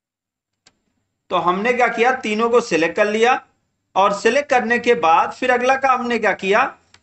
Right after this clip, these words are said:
जैसे ये हमने तीनों को ड्रैग करके सिलेक्ट कर लिया, सिलेक्ट करके अरेंज, अरेंज मेनू में जाके ग्रुप कर दिया। अब जैसे ही हम ग्रुप करते हैं, ये तीनों एक हो जाते हैं। अब हम अपने पेज को यहाँ पे एडजस्ट कर लेते हैं। अब हम इस पे क्लिक करके इनको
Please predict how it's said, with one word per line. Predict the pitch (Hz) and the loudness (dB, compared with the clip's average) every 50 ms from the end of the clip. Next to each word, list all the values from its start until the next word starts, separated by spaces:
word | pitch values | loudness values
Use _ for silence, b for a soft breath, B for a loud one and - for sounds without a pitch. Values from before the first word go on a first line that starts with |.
| _ - | _ -4
जैसे | 160 170 170 208 214 | -2 -2 0 0 0
ये | 220 220 | 2 2
हमने | 202 196 202 214 214 | 2 2 0 -2 -4
तीनों | 208 - 196 190 196 208 | -4 -4 -4 -2 -2 0
को | 196 226 233 | 0 0 0
ड्रैग | - 185 160 170 180 180 - | 0 0 0 0 0 0 0
करके | 202 196 190 - 208 | 0 -2 -2 -2 -6
सिलेक्ट | 190 - 160 160 165 160 - | -4 -2 -2 -2 -2 0 0
कर | 196 190 | -2 0
लिया, | 190 190 196 220 226 277 - - _ _ _ _ _ _ - | 0 0 0 0 0 -2 -6 -10 _ _ _ _ _ _ -6
सिलेक्ट | - 214 220 247 269 269 269 | -2 0 2 2 0 0 0
करके | 262 247 226 226 - 247 | 0 0 0 0 0 0
अरेंज, | 262 269 262 - 180 180 180 202 226 254 262 262 269 233 214 196 - _ - 202 | 0 0 -2 -2 -2 0 0 0 -2 -2 -4 -4 -6 -8 -8 -12 -16 _ -4 -2
अरेंज | 185 - - - 175 175 196 220 247 247 254 | -2 -2 -2 -4 -2 0 0 0 0 0 -2
मेनू | 240 233 240 233 240 247 240 | -2 -2 0 0 0 0 0
में | 247 247 | 0 0
जाके | 196 196 185 185 180 240 254 220 | 2 0 0 0 0 -2 -2 0
ग्रुप | 180 185 185 - - - | 0 0 -2 -2 -2 -4
कर | 127 117 107 | -6 -6 -6
दिया। | 104 113 110 110 107 - _ _ _ _ _ _ _ - | -6 -8 -8 -8 -10 -12 _ _ _ _ _ _ _ -2
अब | 185 208 196 | -2 -2 0
जैसे | - 214 220 220 220 277 | 0 0 0 0 0 0
ही | 294 | 0
हम | 277 277 254 214 | 0 0 -2 0
ग्रुप | 208 214 208 214 | 0 0 0 0
करते | 220 220 214 214 262 | 0 -2 -2 -2 -2
हैं, | 262 | -2
ये | 254 240 | -2 -2
तीनों | - 233 226 220 226 - | -2 -4 -4 -4 -4 -4
एक | - 165 175 190 180 202 | -2 0 0 0 0 0
हो | 208 214 | 0 2
जाते | 208 214 202 208 208 214 | 2 2 0 0 0 -2
हैं। | 208 208 226 269 - _ _ _ _ _ _ _ _ _ b b b _ _ _ _ _ - | -2 -4 -6 -8 -12 _ _ _ _ _ _ _ _ _ b b b _ _ _ _ _ 0
अब | 175 185 202 220 | 0 2 2 2
हम | 240 240 | 0 -2
अपने | 233 269 277 262 | -2 -2 -2 0
पेज | - - 214 208 202 - | 0 2 0 0 0 0
को | - 226 | 0 2
यहाँ | 214 202 180 175 196 | 2 4 4 2 0
पे | 190 208 202 | 0 0 0
एडजस्ट | 175 156 139 143 175 180 180 - | 0 0 -2 -2 -4 -4 -6 -4
कर | - 214 202 | -2 0 2
लेते | 202 196 202 202 202 208 | 2 2 0 0 -2 -2
हैं। | 202 196 208 233 233 - _ _ _ _ _ _ _ _ _ _ _ _ _ _ _ _ _ _ _ - | -2 -2 -4 -6 -10 -14 _ _ _ _ _ _ _ _ _ _ _ _ _ _ _ _ _ _ _ 0
अब | 175 202 220 | 2 2 2
हम | 220 233 262 277 262 - - | 2 2 0 0 -2 -6 -10
इस | 190 180 - | -10 -10 -6
पे | - 269 269 262 | -2 -2 -2 0
क्लिक | 269 254 247 226 240 | -2 -4 -6 -4 -2
करके | - - 294 294 294 262 269 | 0 0 0 0 0 0 0
इनको | 262 226 196 - - 240 | 0 0 -2 0 0 0